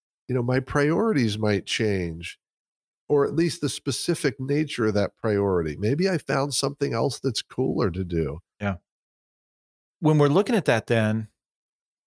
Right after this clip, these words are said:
Speaker 2: if we, if we get to that point, what I find is helpful is to go back to my written statement of why I'm doing this,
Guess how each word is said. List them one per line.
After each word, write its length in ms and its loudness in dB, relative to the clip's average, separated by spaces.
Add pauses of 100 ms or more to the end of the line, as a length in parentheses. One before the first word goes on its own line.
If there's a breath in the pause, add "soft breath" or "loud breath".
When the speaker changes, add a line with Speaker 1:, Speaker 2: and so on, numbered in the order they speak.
(580)
Speaker 2:
if 220 0
we, 460 2 (200)
if 140 -4
we 80 0
get 260 0
to 80 0
that 240 2
point, 540 -2 (540)
what 180 0
I 100 0
find 480 -2
is 220 -4
helpful 560 -4
is 160 -6
to 80 -8
go 320 -2 (140)
back 460 0 (340)
to 120 2
my 200 2
written 800 2 (120)
statement 840 0 (320)
of 180 0
why 800 0
I'm 160 -2
doing 280 -6
this, 300 -14